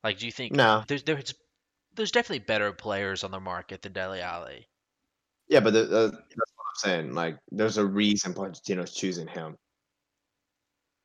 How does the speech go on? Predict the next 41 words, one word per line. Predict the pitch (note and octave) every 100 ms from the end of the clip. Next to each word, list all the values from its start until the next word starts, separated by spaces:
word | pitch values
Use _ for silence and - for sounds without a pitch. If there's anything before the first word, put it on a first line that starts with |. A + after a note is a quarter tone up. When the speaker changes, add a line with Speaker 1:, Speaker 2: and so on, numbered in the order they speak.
| _ _ _ _ _
Speaker 2:
I-, | B2
if, | D3+ D#3 C#3+ -
if | D3 C#3 A2
the | A2
rumors | - - - -
are | F2
true, | F#2 E2 _ _ _
you | E2
know? | E2 F2 _ _ _ _
Speaker 1:
Yeah. | - _ _ _ _ _ _ _
Also, | A#2+ A#2+
he | A2
came | G#2 B2+ B2
from | A2+ F#2+
Wolfsburg. | E2+ E2 - E2+ D2+
He | - G#2 F#2 _ G#2
started | - A2+ G2+
off | E2+
at | -
Schalke, | - C2 F#2 - F2+
then | F#2
he | F#2
played | F2+ F#2
Wolfsburg | F2 E2+ - C#2
for | _
two | -
seasons. | F2 - F2+ C#2+ A2 - _ _ _ _ _ _ _ _ _ _ _ -
I | C3
Speaker 2:
Yeah, |
Speaker 1:
didn't | G3
realize | G#2 G2+ F#2+
Speaker 2:
so. | - -
Speaker 1:
he's | -
been | B2 G3+
at | -
P | A#2+
S | G#2
G | -
since | A2 G2 -
twenty | - G2
sixteen. | F2+ G2 F#2 - F#2+ F2+ F2